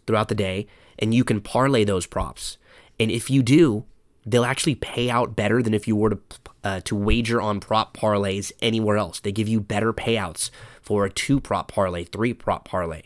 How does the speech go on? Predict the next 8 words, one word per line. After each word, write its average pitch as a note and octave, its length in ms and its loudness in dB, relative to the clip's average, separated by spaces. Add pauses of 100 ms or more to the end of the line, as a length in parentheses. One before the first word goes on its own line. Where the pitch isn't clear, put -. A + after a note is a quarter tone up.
(540)
Another B2+ 220 2
cool G2+ 480 -2 (360)
perk, - 340 -6 (480)
you G#2 140 -10
can G#2+ 140 -2
play A#2 540 -4 (380)
in G#2 200 -2
California, F#2+ 760 -4